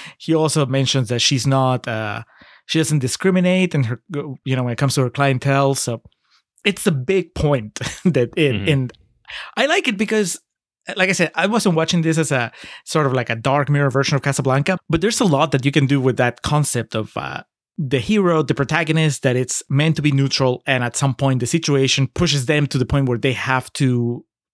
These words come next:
Speaker 1: to pick a side, even though that's not what they want. And that's, that's the story of Casablanca, <laughs> and they managed to do something completely different, uh, in Barbed Wire, even though it's basically the same spine, right? She,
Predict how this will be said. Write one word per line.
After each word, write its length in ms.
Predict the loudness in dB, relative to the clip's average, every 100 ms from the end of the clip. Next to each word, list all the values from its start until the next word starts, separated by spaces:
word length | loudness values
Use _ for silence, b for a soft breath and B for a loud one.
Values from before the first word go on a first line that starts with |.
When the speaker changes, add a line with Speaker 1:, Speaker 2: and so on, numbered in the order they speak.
| -8
Speaker 1:
to 100 | -8
pick 260 | -4 -4
a 40 | -2
side, 420 | 0 0 -2 -4
even 280 | -2 0 0
though 80 | 0
that's 220 | -2 0
not 120 | -2
what 120 | -2
they 60 | -6
want. 280 | -2 -2 -2
And 100 | -2
that's, 220 | -2 -4 B B B
that's 220 | 0 0
the 80 | -2
story 220 | 0 0
of 80 | 2
Casablanca, 640 | 0 0 2 0 0 0 -2
<laughs> 120 | 0
and 160 | -4 -4 B -4 -4
they 160 | 0 0
managed 320 | 2 2 0
to 60 | 0
do 60 | 0
something 440 | 0 0 0 -2 -2
completely 680 | -2 -2 -2 0 2 2 2
different, 560 | 0 -2 -2 -2 -4 -8
uh, 400 | -6 -4 -6 -8 -4
in 120 | -4
Barbed 260 | 0 -2 0
Wire, 380 | 0 0 0 0
even 200 | 0 2
though 100 | 0
it's 100 | -2
basically 380 | -2 -4 -4 -8
the 120 | -8
same 280 | -4 0 0
spine, 420 | -2 -2 -2 -2 -6
right? 200 | -6 -4
She, 300 | -4 -4